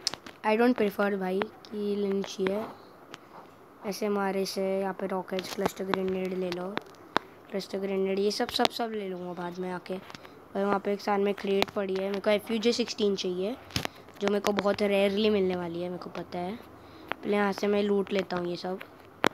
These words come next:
यहाँ पे एचआर पड़ी हुई है, तो एचआर थ्री एट उठा लेता हूँ अपनी, सही वाली है।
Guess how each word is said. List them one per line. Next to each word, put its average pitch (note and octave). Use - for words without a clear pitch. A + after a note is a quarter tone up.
यहाँ G3
पे G#3
एचआर A3
पड़ी G#3
हुई F#3
है, G#3+
तो G#3+
एचआर G#3+
थ्री A3
एट G3+
उठा F#3
लेता F#3
हूँ F3+
अपनी, F#3+
सही F#3+
वाली F3+
है। G3